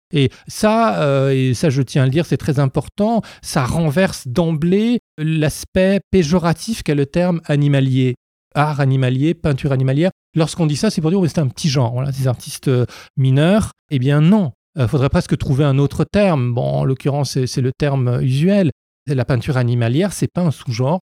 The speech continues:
L'art commence par la peinture animalière, par la représentation animalière, parce qu'il y a aussi des, des sculptures, il y a les bisons du Tuc de Doubert, qui sont, sont modelés en argile, il y a des représentations animales sculptées, sculptées dans la pierre, sculptées dans, dans l'ivoire, qu'on, qu'on possède,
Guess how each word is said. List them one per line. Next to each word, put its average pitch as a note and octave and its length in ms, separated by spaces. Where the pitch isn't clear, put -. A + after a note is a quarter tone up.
L'art D3+ 260
commence E3 440
par B2 120
la B2 80
peinture C3 320
animalière, A#2+ 600
par B2+ 80
la G#2+ 80
représentation C3+ 680
animalière, B2 640
parce - 120
qu'il - 80
y G#2+ 40
a - 20
aussi A2 200
des, G#2+ 140
des G2+ 100
sculptures, D#3+ 760
il D3 60
y A2 60
a A2 200
les G#2+ 100
bisons G#2+ 340
du G#2+ 120
Tuc C3+ 180
de A#2 100
Doubert, B2 360
qui - 60
sont, G#2+ 120
sont A2 140
modelés A#2 640
en B2 100
argile, B2 480
il D#3+ 80
y A#2+ 80
a A2+ 160
des A2+ 60
représentations A2+ 520
animales A2 400
sculptées, F#3 840
sculptées B2 320
dans A2+ 80
la A#2 120
pierre, F#3 480
sculptées A#2+ 380
dans, A2+ 220
dans A2+ 100
l'ivoire, D3+ 560
qu'on, C3+ 120
qu'on A2 160
possède, F#3+ 480